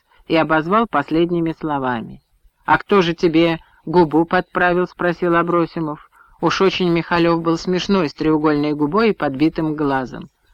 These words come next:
«Знамо кто», — пробурчал Николай. «Самолично Гаубергер.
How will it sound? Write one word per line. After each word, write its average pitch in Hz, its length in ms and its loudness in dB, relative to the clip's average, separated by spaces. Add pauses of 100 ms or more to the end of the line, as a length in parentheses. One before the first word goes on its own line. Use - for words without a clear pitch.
(200)
«Знамо 165 540 2
кто», — 147 420 -4 (300)
пробурчал 147 560 -2
Николай. 143 600 -4 (340)
«Самолично 190 800 2
Гаубергер. 160 1080 2